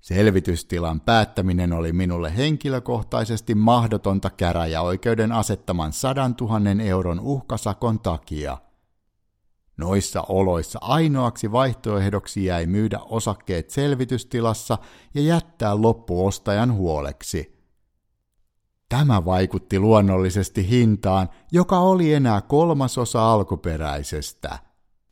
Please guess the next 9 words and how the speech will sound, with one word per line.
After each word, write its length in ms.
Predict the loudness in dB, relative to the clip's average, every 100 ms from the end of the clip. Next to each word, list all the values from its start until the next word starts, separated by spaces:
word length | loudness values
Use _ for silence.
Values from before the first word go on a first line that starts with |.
| _ _ _ _ _ _ -4
Lisäksi 520 | 0 2 2 0 -6
kauppa 440 | -2 0 0 -2
tehtiin 540 | -6 -4 -4 -4 -4 -2
Kuutin 460 | 0 0 0 0
ja 140 | 0 0
hänen 320 | 2 2 2
asianajajansa 1000 | 0 0 0 0 0 0 -2 -2 -4 -4
vaatimuksesta 840 | -2 -2 -2 -4 -4 -8 -8 -8 -4
ehdollisena. 960 | -2 -2 -2 -6 -6 -8 -8 -8 -10